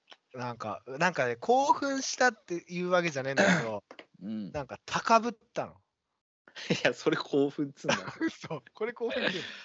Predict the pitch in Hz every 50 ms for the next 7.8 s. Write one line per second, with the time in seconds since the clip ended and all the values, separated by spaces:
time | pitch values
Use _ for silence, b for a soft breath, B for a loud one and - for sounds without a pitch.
0 | B B B B - - - 139 143 151 165 175 175 190 196 190 - - 202 190
1 | 147 127 - - - 147 151 147 156 160 - - - 110 120 120 107 62 - -
2 | _ - - _ _ - - 78 73 - - - - 185 180 208 233 240 233 240
3 | 262 226 _ - 202 196 156 147 160 185 202 196 202 233 233 220 220 220 214 208
4 | - - - 127 113 107 98 107 _ _ _ _ _ _ - - 104 104 98 87
5 | - - - _ _ _ _ _ _ _ _ _ _ _ - 170 180 - - -
6 | 247 214 185 180 185 180 - - 143 135 131 120 104 90 82 _ _ _ _ _
7 | _ _ _ _ _ _ _ _ _ _ _ _ _ - 143 170